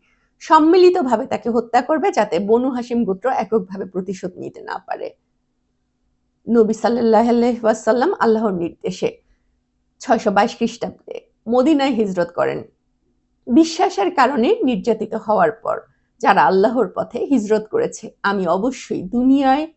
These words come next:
তাদের সৌভাগ্য দান করব এবং পরকালে তাদের পুরস্কার তো অনেক বড়। সূরা নাহল ষোলোর একচল্লিশ। আবু বকর রাদিয়াল্লাহু আনহু নবী সাল্লাল্লাহু আলাইহি ওয়াসাল্লামের সঙ্গে হিজরত করেছিলেন।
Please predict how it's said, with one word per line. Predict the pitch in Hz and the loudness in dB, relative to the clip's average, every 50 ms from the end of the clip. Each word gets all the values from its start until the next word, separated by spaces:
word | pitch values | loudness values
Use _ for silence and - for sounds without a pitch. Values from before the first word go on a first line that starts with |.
| _ _ - | _ _ -2
তাদের | - 190 185 220 180 | 0 0 0 0 -6
সৌভাগ্য | - - 247 220 202 240 254 214 214 220 | -4 -4 -4 -4 -2 -4 -4 0 0 0
দান | 214 220 220 233 226 | 2 2 0 0 2
করব | - 240 240 220 214 262 277 | 4 4 4 4 2 0 0
এবং | 254 180 190 190 190 190 190 | 2 0 -2 -2 -4 -2 0
পরকালে | 226 233 240 294 285 262 262 262 269 294 349 381 _ _ _ _ _ _ - | 0 0 0 0 0 0 0 0 0 -4 -6 -8 _ _ _ _ _ _ -4
তাদের | - 196 190 185 190 | -2 0 0 0 -2
পুরস্কার | - 190 185 196 - - - 190 185 | -2 -2 -2 -2 -4 -6 -14 -14 -10
তো | - 254 | -6 -4
অনেক | 269 226 190 175 170 - - | -4 -4 -4 -6 -8 -8 -10
বড়। | - - - - - | -10 -10 -10 -12 -12
সূরা | - - - 160 147 170 | -8 -6 -4 -4 -4 -4
নাহল | 170 202 240 226 - 285 285 311 311 311 _ _ _ _ _ _ _ _ | -4 -6 -10 -8 -8 -8 -8 -8 -8 -12 _ _ _ _ _ _ _ _
ষোলোর | - - - 180 - - - - _ - | -8 -4 -4 -2 -2 -4 -8 -12 _ -16
একচল্লিশ। | 190 185 - - - - - - - - - - - _ _ _ _ _ _ _ _ _ _ _ _ _ _ _ _ _ _ _ _ _ _ _ _ _ _ - | -18 -16 -18 -20 -20 -18 -18 -18 -18 -18 -18 -20 -20 _ _ _ _ _ _ _ _ _ _ _ _ _ _ _ _ _ _ _ _ _ _ _ _ _ _ 0
আবু | 247 247 262 247 294 330 320 | 2 2 4 6 4 4 4
বকর | 226 233 226 226 - 214 202 190 175 | 4 4 2 2 0 -2 -2 0 0
রাদিয়াল্লাহু | 135 117 - 110 120 123 135 117 139 170 | -2 -2 0 -2 -2 0 0 -2 -2 -2
আনহু | 185 190 208 233 370 453 466 302 | -2 -4 -2 0 -2 0 2 0
নবী | 226 196 - | 0 0 -2
সাল্লাল্লাহু | 185 - - 175 - - - - 208 196 190 202 202 | -6 -10 -10 -8 -8 -6 -6 -4 -4 -4 -2 -2 -2
আলাইহি | 180 214 233 220 | -2 -2 -2 0
ওয়াসাল্লামের | 220 214 208 - - 214 202 202 202 214 214 226 | 0 -2 -2 -2 -4 -2 -2 0 0 0 0 -2
সঙ্গে | 233 - 262 240 247 330 | -2 -2 -4 -4 -4 -2
হিজরত | 277 269 233 196 180 190 190 - | -2 -2 -2 -2 -4 -8 -10 -10
করেছিলেন। | - - - - - - 131 135 151 151 | -10 -8 -8 -8 -8 -8 -8 -8 -8 -8